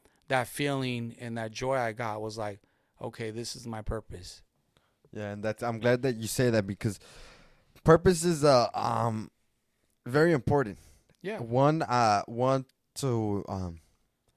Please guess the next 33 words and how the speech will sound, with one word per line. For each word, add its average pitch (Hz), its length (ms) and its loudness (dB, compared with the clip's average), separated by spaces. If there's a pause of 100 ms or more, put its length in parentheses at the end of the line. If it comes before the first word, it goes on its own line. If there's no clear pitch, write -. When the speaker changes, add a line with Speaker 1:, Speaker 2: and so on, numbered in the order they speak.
(340)
Speaker 2:
kinda 123 280 0
navigate 117 580 -2
through 113 180 -2
life, 113 300 2
and 104 220 -2
two, 127 240 -2
just 113 260 -6
to 117 60 -6
have 110 200 -2
peace 117 260 -6
of 95 80 -6
mind. 92 280 -6 (500)
'Cause 117 140 -6
when 110 160 -2
you 107 80 -4
don't 120 180 0
have 135 140 -2
a 123 60 -4
purpose, 139 380 -4
when 120 160 -6
you 107 80 -4
don't 113 200 -2
know 127 60 0
what 127 260 -4
you're 104 80 -12
doing, 123 280 -4
you 110 100 -8
can 107 180 -10
get 95 180 -4
lost, 104 400 -2
you 101 80 -12
can 101 220 -12
get 101 380 -4